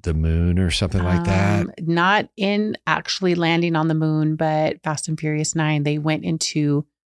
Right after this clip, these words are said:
Speaker 2: the atmosphere.
Speaker 1: Are you serious?
Speaker 2: Yes.
Speaker 1: You watch this stuff?
Speaker 2: Love it.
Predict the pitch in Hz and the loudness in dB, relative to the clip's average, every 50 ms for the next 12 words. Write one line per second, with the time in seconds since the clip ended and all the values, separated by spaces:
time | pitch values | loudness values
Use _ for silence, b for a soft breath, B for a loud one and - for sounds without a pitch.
0 | _ _ _ _ 170 165 - - 170 - - 165 147 139 - - 135 190 208 - | _ _ _ _ 2 2 4 2 0 2 2 0 -2 0 0 0 0 0 0 0
1 | - - - - 95 95 98 101 104 104 104 - - - - - 208 233 269 285 | -2 -2 0 2 2 4 4 4 4 2 2 0 -4 -6 0 4 6 6 8 8
2 | 269 220 180 - - 110 131 139 135 135 151 160 - - - 196 190 - - - | 8 8 6 6 6 4 4 4 6 4 4 4 2 0 0 0 0 0 2 2
3 | 214 220 233 240 240 - - - 190 180 170 175 185 202 196 190 185 175 165 156 | 2 2 2 2 0 -2 -4 -8 -6 -4 0 0 2 2 2 2 2 4 2 2
4 | - - - - - - | 0 0 -2 -2 -2 -4